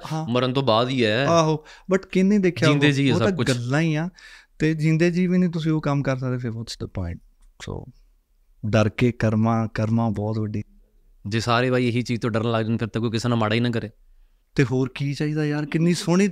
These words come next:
Speaker 1: ਸੋਚੋ ਤਾਂ ਸੀ, ਇਮੇਜਿਨ, ਉਹ ਦੁਨੀਆ ਤਾਂ ਇਮੇਜਿਨ ਕਰੋ,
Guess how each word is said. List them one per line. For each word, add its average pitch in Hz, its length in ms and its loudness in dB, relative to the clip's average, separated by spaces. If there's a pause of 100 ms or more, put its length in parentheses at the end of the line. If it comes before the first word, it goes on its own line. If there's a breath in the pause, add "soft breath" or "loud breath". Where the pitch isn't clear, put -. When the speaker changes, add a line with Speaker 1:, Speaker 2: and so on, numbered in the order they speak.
Speaker 1:
ਸੋਚੋ 196 380 4
ਤਾਂ 233 160 4
ਸੀ, 233 260 0 (100)
ਇਮੇਜਿਨ, 185 600 4 (380)
ਉਹ 185 160 6
ਦੁਨੀਆ 170 340 4
ਤਾਂ 202 100 4
ਇਮੇਜਿਨ 190 320 4
ਕਰੋ, 196 440 2